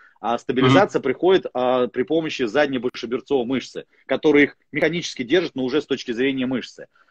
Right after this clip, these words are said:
Speaker 1: Вот. И, наверное, основной момент, да, то есть функции малоберцовой кости как раз связан вот с этим функционированием, да, то есть, а,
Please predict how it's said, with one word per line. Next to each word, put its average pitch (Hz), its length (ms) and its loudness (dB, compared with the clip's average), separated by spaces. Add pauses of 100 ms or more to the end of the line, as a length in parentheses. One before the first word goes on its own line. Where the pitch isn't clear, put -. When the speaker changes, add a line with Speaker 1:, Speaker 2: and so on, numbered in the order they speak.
(100)
Speaker 1:
Вот. 143 340 2
И, 156 260 0
наверное, 160 480 2
основной 151 580 -2
момент, 139 460 -2
да, 135 140 0
то 127 120 -8
есть - 160 -10
функции 156 600 0 (320)
малоберцовой 139 760 0
кости 185 340 0
как 113 180 -8
раз 165 220 0
связан 127 400 -2
вот 117 160 -8
с - 40 -4
этим 135 240 -2
функционированием, 123 880 -2
да, 143 240 0 (240)
то 127 80 0
есть, 113 200 -2 (160)
а, 107 340 2